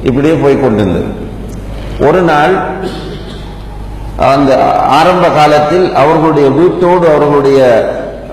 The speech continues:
டாய்லெட்டுகள் இருக்கவில்லை. எனவே அவர்கள், அஹ், தங்களுடைய இயற்கை தேவைகளை நிறைவேற்றுவதற்காக வேண்டி ஒதுக்குப்புறங்களுக்கு தான் செல்வார்கள். அதுவும் பெண்கள் இரவு நேரத்தில் செல்வார்கள்.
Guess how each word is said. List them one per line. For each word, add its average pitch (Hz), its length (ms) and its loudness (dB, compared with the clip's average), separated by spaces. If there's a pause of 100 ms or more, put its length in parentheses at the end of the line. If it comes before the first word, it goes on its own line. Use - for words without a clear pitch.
(300)
டாய்லெட்டுகள் 160 540 2
இருக்கவில்லை. 120 480 0 (420)
எனவே 147 320 2
அவர்கள், 156 540 2 (540)
அஹ், 131 240 2
தங்களுடைய 151 540 2
இயற்கை 165 440 2
தேவைகளை 160 480 2
நிறைவேற்றுவதற்காக 135 1120 2
வேண்டி 123 320 2
ஒதுக்குப்புறங்களுக்கு 139 840 0
தான் 156 200 0
செல்வார்கள். 123 540 0 (340)
அதுவும் 139 340 0
பெண்கள் 151 500 2
இரவு 160 340 2
நேரத்தில் 139 420 2
செல்வார்கள். 123 520 0